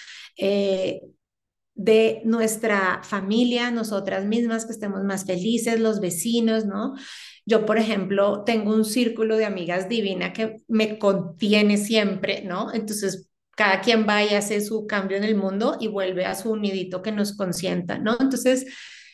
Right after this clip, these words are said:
creo que es súper importante y ser consciente del nivel de violencia que hay afuera y hacer las cosas distintas. Em,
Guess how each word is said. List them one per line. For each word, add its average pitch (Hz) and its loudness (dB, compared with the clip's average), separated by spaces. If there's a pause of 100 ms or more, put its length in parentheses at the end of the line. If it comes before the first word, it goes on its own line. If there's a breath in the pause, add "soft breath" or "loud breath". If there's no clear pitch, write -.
(160 loud breath)
creo 247 2
que 269 2
es 262 2
súper 277 2
importante 208 -2 (100)
y 240 0
ser 220 2
consciente 226 0
del 226 -2
nivel 190 -2
de 185 0
violencia 202 -2
que 208 -4
hay 202 2
afuera 202 -2
y 208 0
hacer 190 -4
las 202 -6
cosas 208 -4
distintas. 190 -2 (640 loud breath)
Em, 165 0